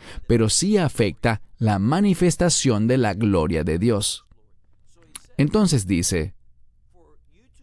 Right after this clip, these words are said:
"Para que ustedes caminen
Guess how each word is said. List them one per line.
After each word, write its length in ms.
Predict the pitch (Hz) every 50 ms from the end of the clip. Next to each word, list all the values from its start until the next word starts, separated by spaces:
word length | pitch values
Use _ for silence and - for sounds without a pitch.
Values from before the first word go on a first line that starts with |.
| _ - - - - - - - - - - -
"Para 260 | - 139 147 151 147
que 180 | - - 151
ustedes 600 | 147 143 135 - - 202 214 208 214 185 - - - - -
caminen 1000 | - - 123 107 104 101 107 143 185 190 147 117 98 82 90 95 110 127 135